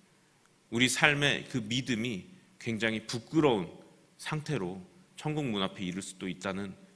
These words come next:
것이죠. 오늘 히브리서 저자 그거 말씀하시는 것입니다.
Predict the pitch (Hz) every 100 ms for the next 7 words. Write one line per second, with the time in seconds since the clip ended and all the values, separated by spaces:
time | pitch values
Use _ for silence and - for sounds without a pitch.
0 | - 90 95 - 78 143 165 190 185 185
1 | 175 131 120 - 117 123 85 90 - 92
2 | - - - _ - 143 - 110 135 -
3 | 101 - 98 - -